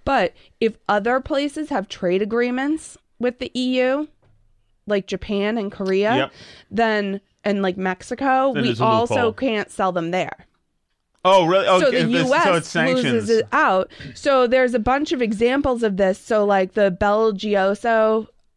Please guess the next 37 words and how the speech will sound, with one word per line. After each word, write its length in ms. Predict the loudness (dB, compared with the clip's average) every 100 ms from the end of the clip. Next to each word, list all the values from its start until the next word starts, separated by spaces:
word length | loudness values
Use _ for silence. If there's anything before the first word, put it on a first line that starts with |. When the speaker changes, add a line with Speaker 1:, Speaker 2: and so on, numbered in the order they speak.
| _ _
Speaker 1:
cheeses 680 | -6 -2 -2 2 2 0 -2
Speaker 2:
Yes, 300 | 0 0 -2
it 120 | -2
Speaker 1:
that 20 | 0
Speaker 2:
has 60 |
a 40 | 0
Speaker 1:
you 60 |
Speaker 2:
little 100 | 0
Speaker 1:
buy 60 | 0
at 40 |
the 60 | 2
Speaker 2:
flag 160 | 2 2
on 60 |
'em. 60 | 0
Speaker 1:
grocery 180 | -2 -4
store, 320 | -2 0 0 -6 -20 -20 -2
their 200 | 2 2
gorgonzola, 960 | 4 2 2 0 2 2 4 2 2 -2 _ _ _ _ _ _ -6
that's 160 | -6 -2
made 300 | 0 0 0
in 100 | 0
Wisconsin. 920 | -2 -4 -2 -2 -2 -2 -2 -2 -6 _ _ _ _ -2
Um, 460 | 0 2 0 -2 -6
they 320 | -2 2 2
can't 400 | 0 -4 -6 -8
sell 640 | -8 -2 0 2 2 -2 -4 -14 _ _
gorgonzola 560 | -2 0 0 0 0 0
cheese 380 | -2 -4 -2 -2
in 80 | -6
Japan 380 | -6 -2 -2
and 180 | -2 -4
Korea. 520 | -6 -4 -2 0 0 0
It's 200 | -2 -4
renamed 560 | -6 -4 -2 -2 -2
as 160 | -2 -4
crumbly 400 | -6 -4 -2 -2
gorg. 500 | -2 -2 -2 -4 -12